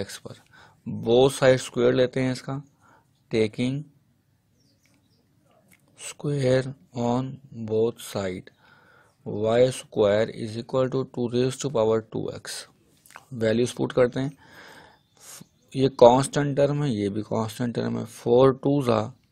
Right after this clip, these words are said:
एट, टू raise to power two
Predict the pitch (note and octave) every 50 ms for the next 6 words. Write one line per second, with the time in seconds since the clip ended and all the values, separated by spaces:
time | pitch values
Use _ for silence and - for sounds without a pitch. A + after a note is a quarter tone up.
0 | _ - - A#2 G#2+ A2 A2+ A2 - - - _ _ _ _ _ _ _ _ _
1 | _ _ _ _ _ _ _ _ _ _ _ _ _ _ _ - - - - -
2 | - - - _ _ _ _ _ _ _ _ - D3 C#3+ C#3 C3+ C#3+ D#3 D#3 D#3
3 | - D3+ D3+ D3+ D3 D3+ D3+ C#3 - - D#3